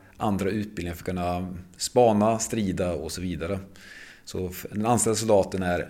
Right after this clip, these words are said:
mycket viktig för oss. Och sen har vi framförallt tidsaspekten, att kunna vara, stå i beredskap. Och då behöver vi också den anställda soldaten i högre grad än den värnpliktiga.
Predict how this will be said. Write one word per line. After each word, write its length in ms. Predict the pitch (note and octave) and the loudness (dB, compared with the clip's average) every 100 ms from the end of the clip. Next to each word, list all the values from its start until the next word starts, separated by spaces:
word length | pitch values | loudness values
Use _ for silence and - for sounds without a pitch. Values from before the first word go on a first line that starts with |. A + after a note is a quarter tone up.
| - | -4
mycket 460 | G#2+ A2 G#2+ - | 4 4 4 0
viktig 240 | G#2+ - E2 | 0 -2 -6
för 120 | E2+ | -6
oss. 340 | D#2+ - - - - | -4 -4 -6 -8 -10
Och 140 | G#2 | -4
sen 120 | G#2 | 0
har 100 | G#2 | 2
vi 60 | G2 | 2
framförallt 560 | G2 F#2+ G2 F2 E2+ | 0 -2 0 -2 -2
tidsaspekten, 880 | - G#2+ G2+ F2+ - E2 - - F#2 F#2 - - - - | -2 -2 0 -2 -2 -2 -4 -4 -4 -6 -14 -20 -20 -18
att 160 | - - | -12 -6
kunna 200 | G2 F2+ | -4 -2
vara, 200 | F2+ E2+ | -2 -2
stå 180 | - F#2+ | 0 0
i 40 | |
beredskap. 680 | F#2 F#2+ D#2 - - F#2+ - - - | 0 0 0 -2 -2 -2 -4 -18 -18
Och 120 | G#2+ | -10
då 80 | F#2+ | -8
behöver 300 | F2+ F#2 E2+ | -2 -2 -2
vi 40 | F#2 | -4
också 240 | F2+ - | -4 -4
den 300 | F#2+ F2+ E2+ - | -4 -4 -6 -12
anställda 380 | - G2 F2+ E2 | -6 -4 -4 -6
soldaten 480 | D#2+ E2+ D2 - C#2+ - - - - - - - - - | -4 -4 -6 -10 -14 -16 -20 -20 -20 -20 -20 -20 -20 -8
i 80 | F#2 | -2
högre 260 | F#2 F2+ | 0 -2
grad 300 | F2 E2 F2 - | -2 -4 -6 -8
än 120 | F2+ | -8
den 120 | F2 | -6
värnpliktiga. 500 | F2+ E2+ - F#2 - | -6 -6 -8 -10 -10